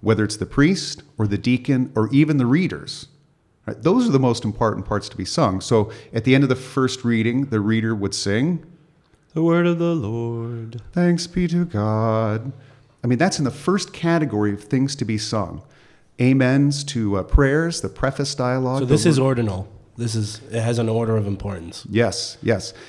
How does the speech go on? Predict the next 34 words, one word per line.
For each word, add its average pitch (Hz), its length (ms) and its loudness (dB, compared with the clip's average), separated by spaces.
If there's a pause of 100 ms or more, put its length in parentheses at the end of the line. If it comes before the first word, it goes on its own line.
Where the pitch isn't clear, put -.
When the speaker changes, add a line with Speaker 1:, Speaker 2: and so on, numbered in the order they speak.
(160)
Speaker 1:
It 143 140 6
was, 143 240 6
uh, 120 120 6
this - 320 0 (200)
first 214 260 2
came 135 200 4
to 117 80 -6
be 107 100 2
expressed, - 560 -4
and 110 80 -2
in 110 60 -2
fact, 117 240 -2
if 107 60 -4
you 113 80 2
look 151 200 2
at 160 60 -2
the 165 60 -2
footnotes 101 560 0
of 101 60 -4
the 101 80 2
General 104 320 0
Instruction 107 440 -4
of 101 60 0
the 101 60 -4
Roman 101 320 0
Missal 101 280 -4
today, 95 460 -4 (720)
uh, 107 300 4
it 117 60 0
will 110 120 0
cite 123 280 0
this 110 180 -4
document 98 540 -2
from 87 640 -4